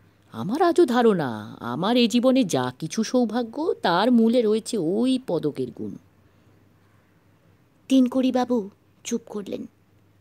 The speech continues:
Speaker 2: আমি আর কিছু বললাম না। তাবিজ কবজে আমার নিজেরও বিশেষ আস্থা নেই, কিন্তু বৃদ্ধের গভীর বিশ্বাস দেখে কেমন খটকা বাঁধল। তাছাড়া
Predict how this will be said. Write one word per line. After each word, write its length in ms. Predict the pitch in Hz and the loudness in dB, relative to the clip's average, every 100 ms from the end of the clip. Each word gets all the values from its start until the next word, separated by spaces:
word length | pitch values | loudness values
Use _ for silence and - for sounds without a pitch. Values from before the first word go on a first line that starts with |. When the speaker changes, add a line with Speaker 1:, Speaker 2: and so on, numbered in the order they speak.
| - - - | -20 -16 0
Speaker 2:
আমি 440 | 302 311 349 320 254 - | 6 8 8 6 2 -2
আর 140 | 254 | -2
কিছু 280 | 254 240 233 | -2 -6 -4
বললাম 320 | 220 208 220 | -4 -4 -6
না। 160 | 220 - _ _ _ _ _ - | -10 -12 _ _ _ _ _ 0
তাবিজ 320 | 214 196 208 | 0 0 -2
কবজে 440 | 226 220 226 233 214 - _ - | -4 -2 0 -2 -4 -10 _ -2
আমার 340 | 262 254 247 208 208 | 2 2 0 -4 -6
নিজেরও 360 | 208 190 190 | -4 -4 -6
বিশেষ 320 | 190 190 190 | -6 -6 -6
আস্থা 300 | 180 - 202 | -6 -8 -8
নেই, 140 | 190 - _ _ _ _ _ _ - - - | -10 -10 _ _ _ _ _ _ -20 -8 0
কিন্তু 360 | 359 359 339 - | 4 6 4 2
বৃদ্ধের 580 | 214 254 269 - 285 285 | 0 2 2 0 -2 -2
গভীর 440 | 214 240 226 254 | 0 0 0 -4
বিশ্বাস 400 | 214 214 - 220 - | -2 -4 -4 -4 -6
দেখে 400 | 220 - 208 190 | -6 -4 -6 -6
কেমন 280 | 220 214 214 - _ - | -8 -8 -10 -16 _ -14
খটকা 460 | - 240 - - 196 | -8 -8 -8 -12 -8
বাঁধল। 340 | - - - - _ _ _ _ _ - - | -8 -8 -14 -14 _ _ _ _ _ -20 -4
তাছাড়া 520 | 262 240 269 269 233 | 0 2 2 4 2